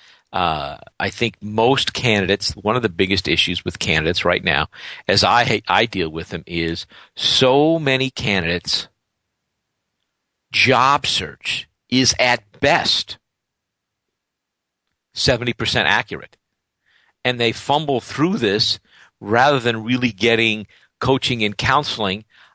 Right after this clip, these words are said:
I know that, uh, the people that I've coached and worked with one-on-one, uh,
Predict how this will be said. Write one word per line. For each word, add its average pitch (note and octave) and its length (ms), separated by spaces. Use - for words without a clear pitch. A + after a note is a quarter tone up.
I C3 180
know B2+ 280
that, G#2+ 420
uh, F#2+ 440
the G#2+ 80
people B2+ 280
that G2+ 80
I've B2+ 340
coached - 400
and G2 220
worked G2+ 280
with G2+ 300
one-on-one, F#2+ 760
uh, D3+ 360